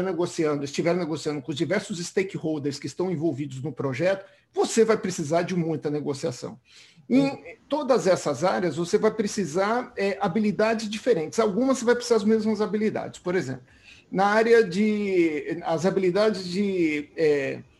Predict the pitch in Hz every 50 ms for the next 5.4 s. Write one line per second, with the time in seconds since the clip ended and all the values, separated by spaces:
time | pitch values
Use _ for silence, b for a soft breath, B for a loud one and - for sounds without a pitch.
0 | b _ - 175 - - 170 151 147 139 - - 147 156 185 170 175 185 165 196
1 | 214 170 196 220 220 233 220 220 - 208 202 - - 180 156 143 131 135 - -
2 | - 196 202 214 214 180 - - - 190 180 190 202 - - - 214 202 202 170
3 | 143 151 147 - 185 160 160 175 175 - 175 156 139 147 170 196 196 185 160 -
4 | 160 151 139 165 165 - - 165 - - - 175 151 165 165 147 123 160 190 202
5 | 202 185 160 143 131 151 151 -